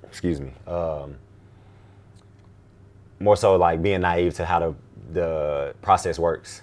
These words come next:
you know? Like, obviously, at graduating college, um, or finishing my college season, we went straight into figuring out, you know, getting an agent and, you know, going that route. So I actually had my, my college coach help me with the decision. Um, he ended up, we ended up bringing,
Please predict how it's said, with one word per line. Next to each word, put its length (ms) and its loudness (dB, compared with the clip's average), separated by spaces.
you 100 -6
know? 320 -4
Like, 200 -4
obviously, 400 0
at 120 -8
graduating 500 0
college, 500 0
um, 280 -8
or 220 2
finishing 320 -4
my 100 -6
college 320 -4
season, 520 -4
we 100 -2
went 200 -4
straight 260 0
into 480 -4
figuring 340 -4
out, 220 -2
you 80 -10
know, 80 -8
getting 240 -6
an 100 -10
agent 480 -6
and, 460 -14
you 60 -16
know, 120 -8
going 280 -6
that 120 -4
route. 240 -4
So 100 -8
I 100 -4
actually 260 -6
had 180 -4
my, 260 -4
my 120 -8
college 360 -4
coach 400 -6
help 180 -2
me 80 -6
with 160 -4
the 60 -6
decision. 480 -2
Um, 380 -8
he 140 -6
ended 220 -4
up, 260 -4
we 100 -4
ended 120 -2
up 80 -4
bringing, 480 -2